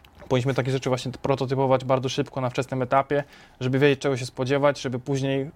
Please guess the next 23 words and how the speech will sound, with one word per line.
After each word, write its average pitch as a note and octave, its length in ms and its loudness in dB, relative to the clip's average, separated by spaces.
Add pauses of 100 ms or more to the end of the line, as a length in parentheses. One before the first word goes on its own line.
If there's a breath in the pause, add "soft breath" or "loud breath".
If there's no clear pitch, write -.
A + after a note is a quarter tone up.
w - 140 -20
czasie C3 340 0 (120)
pełnej C#3+ 240 4
produkcji C3 640 -4
jakby A#2+ 460 -2
nie B2 120 -2
mieć B2 140 -2
z - 40 -10
tym B2+ 100 -10
problemu, B2 380 0
że A#2+ 80 0
nagle A#2+ 200 2
coś A#2+ 160 -8
jest B2+ 120 0
niewykonalne. A#2 580 0 (840 loud breath)
Am, C3 440 4 (920 soft breath)
by C3 100 2
wybierać E3 320 6
nasze E3+ 160 -6
narzędzia D3+ 360 2
lepiej. - 400 -4 (140)
Tak, C3 180 -4
mamy C3+ 380 2